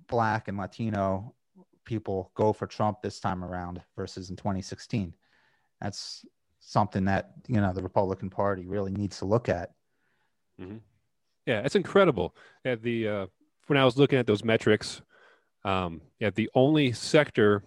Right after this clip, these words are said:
Speaker 2: in which he underperformed was white men. Yeah, he over-,
Speaker 1: Mm-hmm.
Speaker 2: overperformed with blacks, overperformed with Hispanics, overperformed with L G B Q, L G B T Q. I mean, that's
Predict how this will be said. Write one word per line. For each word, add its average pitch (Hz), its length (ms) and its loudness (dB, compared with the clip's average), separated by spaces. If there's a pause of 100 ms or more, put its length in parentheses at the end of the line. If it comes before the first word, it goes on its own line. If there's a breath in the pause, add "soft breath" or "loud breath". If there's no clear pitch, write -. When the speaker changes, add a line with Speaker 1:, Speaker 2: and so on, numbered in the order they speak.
(160)
Speaker 2:
in 113 100 -4
which 117 180 0
he 127 200 -2
underperformed 104 760 4
was 98 180 -4
white 104 320 0
men. 123 400 -4 (920)
Yeah, 95 80 -6
he 107 220 -2
over-, 135 280 6
Speaker 1:
Mm-hmm. 123 120 -2
Speaker 2:
overperformed 156 580 6
with 156 120 0
blacks, 120 520 2 (160)
overperformed 147 640 6
with 135 80 2
Hispanics, 117 640 0 (440 loud breath)
overperformed 151 680 6
with 120 180 0
L 143 140 6
G 139 160 0
B 131 180 -4
Q, 156 420 -2 (120)
L 160 180 6
G 160 280 -2
B 151 260 -4
T 156 280 -6
Q. 156 540 2 (720 soft breath)
I 151 100 -6
mean, 147 140 -4
that's 151 500 -6